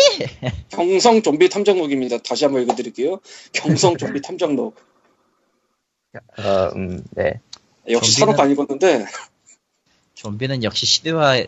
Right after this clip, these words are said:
Speaker 1: 시대와 이념과 사상을 초월하는 유일한 종족이야, 한번 봐도.
Speaker 2: 책 소개를 읽어드릴게요. "좀비 아포칼립스인 경성.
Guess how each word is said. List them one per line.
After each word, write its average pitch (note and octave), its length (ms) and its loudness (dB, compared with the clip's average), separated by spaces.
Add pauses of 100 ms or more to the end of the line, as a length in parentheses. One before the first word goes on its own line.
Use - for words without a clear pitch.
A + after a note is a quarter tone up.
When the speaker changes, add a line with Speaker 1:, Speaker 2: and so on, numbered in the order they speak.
Speaker 1:
시대와 F3 380 -4
이념과 A#2+ 580 2
사상을 D3 420 0
초월하는 A#2+ 580 -4
유일한 A2 500 0 (460)
종족이야, F#2 520 -10
한번 E2 260 -12
봐도. - 140 -20 (140)
Speaker 2:
책 - 160 -4
소개를 B3 360 6
읽어드릴게요. B2 560 2 (880)
"좀비 F#3 320 4
아포칼립스인 F#3 1600 0
경성. C#3 540 2